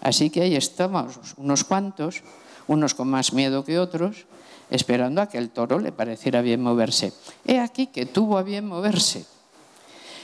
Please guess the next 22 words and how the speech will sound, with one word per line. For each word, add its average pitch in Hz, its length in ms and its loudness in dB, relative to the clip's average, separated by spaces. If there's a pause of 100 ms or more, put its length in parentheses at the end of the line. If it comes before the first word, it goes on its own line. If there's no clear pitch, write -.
(100)
Y 175 100 4
entonces, 247 500 0
poco 285 260 0
a 247 120 2
poco, 220 260 -2
y 151 100 0
haciéndonos 226 600 0
un 214 80 0
camino 196 420 0
tan 131 180 0
estrechito 131 600 0
como 170 180 0
esta 185 240 2
mesa, 196 360 -4
todos 156 360 0
fuimos 160 360 -4
pasando 180 520 0
así 202 480 2
al 147 180 0
margen 160 500 -2
del 165 180 2
toro, 185 480 -2